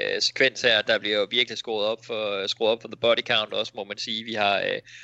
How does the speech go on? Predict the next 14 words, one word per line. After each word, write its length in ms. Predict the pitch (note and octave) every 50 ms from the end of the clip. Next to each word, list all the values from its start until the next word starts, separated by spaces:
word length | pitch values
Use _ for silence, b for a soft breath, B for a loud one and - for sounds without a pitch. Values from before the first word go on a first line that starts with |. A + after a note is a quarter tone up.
| B B _ _ -
otte 420 | A2 A2 A2+ A#2 B2+ C3+ C3+ -
overlevende 520 | - G2+ G2 G#2 A#2 A#2+ A#2+ A2 G#2+ G2+ G2
tilbage 360 | - A2+ - G2 F#2+ G2 G#2+
på 180 | - A#2 A2+ G2+
basen, 440 | - F#2+ F#2+ G#2 A2+ A2+ - -
inklusive, 720 | - A2 A2 A2+ - A#2 - - A2+ G#2 G2 G2+ F#2+ F#2 F2+
øh, 180 | F2 E2+ F2
Blair, 380 | - - G2 G2 G2+ G#2 G#2 A#2
der 120 | A#2 - G#2
er 120 | E2+ F2
spærret 340 | - - - A2 F#2+ G2 G2+
væk 160 | G#2 G#2+ A2
ude 120 | A#2 G#2 G#2
bagved. 300 | A#2 G#2 G2 F#2+ G2